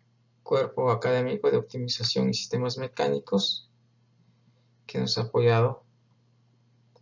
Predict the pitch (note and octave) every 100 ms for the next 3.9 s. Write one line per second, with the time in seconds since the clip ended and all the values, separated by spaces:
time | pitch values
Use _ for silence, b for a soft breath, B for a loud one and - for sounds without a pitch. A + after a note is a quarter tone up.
0 | _ _ _ C#3 C3 C3 C3+ - B2 B2+
1 | A#2+ A#2+ - A#2+ A#2 G#2+ - A2 A2 A2+
2 | A#2 - - - D#3+ - - - D3+ D3+
3 | D3+ C#3+ C#2 C#2 - C#2+ D2 - -